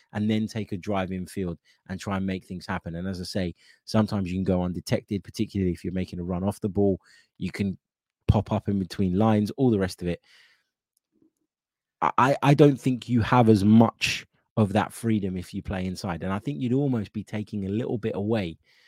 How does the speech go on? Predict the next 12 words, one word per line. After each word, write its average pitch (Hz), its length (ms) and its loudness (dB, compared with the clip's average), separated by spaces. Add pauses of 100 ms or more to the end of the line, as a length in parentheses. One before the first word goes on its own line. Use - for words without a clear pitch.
(280)
from 95 520 -2
Emile 92 260 -2
Smith - 280 -10
Rowe. 82 160 -6 (100)
But 123 280 4 (160)
obviously, 98 520 2
we've 98 140 -6
got - 160 -6
Leandro 95 380 -4
Trossard, 92 580 -4
we've 90 180 -8
got 92 220 -2